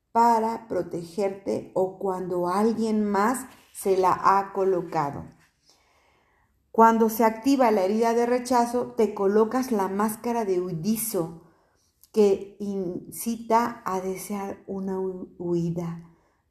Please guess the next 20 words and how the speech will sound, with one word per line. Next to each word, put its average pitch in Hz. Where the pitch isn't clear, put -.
de 190
la 185
situación 196
o 214
de 190
las 175
personas 202
que 170
crees 196
que 175
es 190
la 175
causa 185
del 175
rechazo, 170
por 220
temor 214
a 269
sentir 202
pánico 247